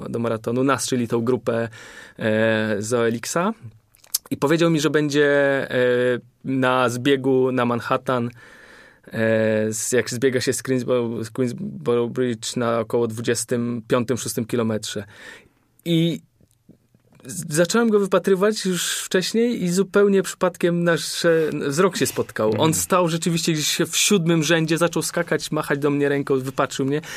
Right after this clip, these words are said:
Speaker 1: Ja mu pomachałem. To było bardzo miłe. I później na czterdziestym kilometrze nasz znajomy mieszkający w Nowym Jorku stał z małymi dziećmi.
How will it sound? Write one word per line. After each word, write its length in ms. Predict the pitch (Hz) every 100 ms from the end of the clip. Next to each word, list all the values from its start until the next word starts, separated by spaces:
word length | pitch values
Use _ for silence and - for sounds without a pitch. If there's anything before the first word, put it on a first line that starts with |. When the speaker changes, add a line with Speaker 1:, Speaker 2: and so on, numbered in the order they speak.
| -
Speaker 1:
Ja 120 | - 165
mu 60 |
pomachałem. 640 | 160 156 151 143 139 143 151 - - -
To 80 | 147
było 160 | 156
bardzo 300 | 147 147 143
miłe. 460 | 147 170 196 208 180
I 120 | - 165
później 280 | 196 185
na 100 | 185
czterdziestym 540 | 170 - 175 160 - 165
kilometrze 960 | 165 156 156 156 - - 143 147 143 -
nasz 320 | 139 135 131
znajomy 500 | 131 143 143 139 139
mieszkający 600 | 139 - 131 135 127 131
w 40 |
Nowym 260 | 127 127 127
Jorku 300 | 127 120 127
stał 300 | - 127 120
z 80 | 120
małymi 360 | 123 123 127
dziećmi. 500 | 120 127 - 123 120